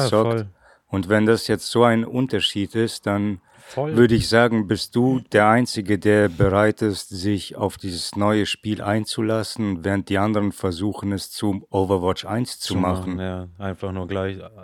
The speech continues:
Speaker 2: zu bleiben, so wie
Speaker 1: Genau
Speaker 2: es war.
Speaker 1: dasselbe ist, wenn dann, äh, die Street Fighters rauskommen, wenn man dann versucht, irgendwie Street Fighter vier aus, aus Street Fighter fünf zu machen.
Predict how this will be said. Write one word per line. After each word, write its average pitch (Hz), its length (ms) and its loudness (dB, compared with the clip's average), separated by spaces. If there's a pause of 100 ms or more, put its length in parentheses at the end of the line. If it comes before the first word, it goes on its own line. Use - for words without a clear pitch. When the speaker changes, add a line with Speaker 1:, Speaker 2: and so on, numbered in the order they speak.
(100)
Speaker 2:
zu - 180 -14
bleiben, 92 400 -2
so 92 120 -6
wie - 20 -4
Speaker 1:
Genau 120 180 4
Speaker 2:
es 131 40 6
war. 127 60 4
Speaker 1:
dasselbe 123 520 4
ist, 120 260 -2
wenn 117 160 2
dann, 113 300 0 (400)
äh, 110 300 0 (220)
die 160 200 0
Street 147 400 -2
Fighters 95 480 -2
rauskommen, 110 560 -2
wenn 110 100 -2
man 110 160 0
dann 107 140 -2
versucht, 107 520 -6
irgendwie 110 420 -6
Street - 360 -8
Fighter 107 320 -4
vier 135 480 -4 (260)
aus, - 460 -4
aus 107 220 -6
Street 113 260 -6
Fighter 101 300 -2
fünf 107 300 -8
zu - 160 -8
machen. 113 500 -6